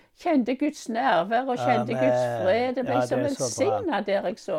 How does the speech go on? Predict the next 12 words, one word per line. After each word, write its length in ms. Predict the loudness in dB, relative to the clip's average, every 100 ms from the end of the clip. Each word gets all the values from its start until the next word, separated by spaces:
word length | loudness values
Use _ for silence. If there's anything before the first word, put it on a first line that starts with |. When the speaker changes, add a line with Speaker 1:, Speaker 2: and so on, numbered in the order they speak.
| -2
Speaker 2:
Alt 300 | 0 0 0
dette 300 | -2 -4 -6
skjedde 320 | -8 -6 -6 -8
mens 300 | -8 -8 -8
Speaker 1:
Ja, 60 |
Speaker 2:
jeg 100 | -10 -10
så. 180 | -14 -6
Speaker 1:
alt 200 | -2 -4 -2
skjedde 320 | -4 -4 -8
mens 200 | -8 -8 -8
du 140 | -10
så, 240 | -4 0